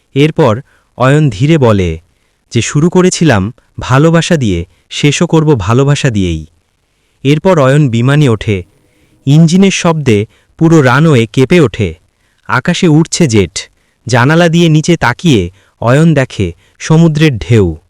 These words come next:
তার চোখে ভেসে ওঠে অতীতের রক্তাক্ত মুহূর্তগুলো, রঘুর বিশ্বাসঘাতকতা, তাহাসিনের অপমান আর সাইরার অশ্রু। সে চোখ বন্ধ করে বলে, "আর কারো ক্ষতি নয়,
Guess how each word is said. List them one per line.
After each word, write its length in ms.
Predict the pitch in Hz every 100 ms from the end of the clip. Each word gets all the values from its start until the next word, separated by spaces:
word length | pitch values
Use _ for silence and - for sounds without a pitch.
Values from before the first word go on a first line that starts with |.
| _ _ _ _ _
তার 120 | 131
চোখে 320 | 113 143 165
ভেসে 300 | 113 131 180
ওঠে 360 | 151 - 107 87 - _ _
অতীতের 440 | 135 139 170 160 120
রক্তাক্ত 480 | 123 - 156 - 156
মুহূর্তগুলো, 760 | 135 135 147 147 117 95 85 - _ _ _ 117
রঘুর 340 | 135 123 151
বিশ্বাসঘাতকতা, 1080 | 127 - - 135 - 123 135 113 - 85 80 _ _ _ _
তাহাসিনের 520 | 131 143 151 170 165
অপমান 540 | 123 120 160 127 87 87 _ _ -
আর 120 | 110
সাইরার 460 | - 123 127 143
অশ্রু। 460 | 127 110 - 95 82 - _ _ _ _ _
সে 160 | - 139
চোখ 220 | - 156
বন্ধ 340 | 131 131 143 151
করে 200 | 160 151
বলে, 340 | 127 98 80 - _ _ _ -
"আর 180 | 123
কারো 240 | - 135 143
ক্ষতি 320 | - 139 165
নয়, 280 | 117 87